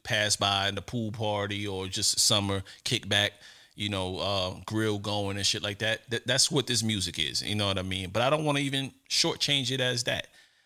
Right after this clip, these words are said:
I don't even wanna shortchange it as that. I just wanna say that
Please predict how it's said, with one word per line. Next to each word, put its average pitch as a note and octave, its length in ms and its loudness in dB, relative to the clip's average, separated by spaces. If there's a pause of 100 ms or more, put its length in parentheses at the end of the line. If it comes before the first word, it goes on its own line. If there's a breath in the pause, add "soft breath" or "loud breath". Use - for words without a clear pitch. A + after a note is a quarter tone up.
(140)
I G2 40 -6
don't A#2 100 0
even A#2+ 140 0
wanna A2+ 140 0
shortchange A2+ 460 0
it G#2+ 80 -4
as G2 200 -2
that. F#2 200 -4 (560 soft breath)
I G#2 180 0
just D3+ 240 0
wanna G2 200 -4
say F#2 260 2
that F#2 260 -4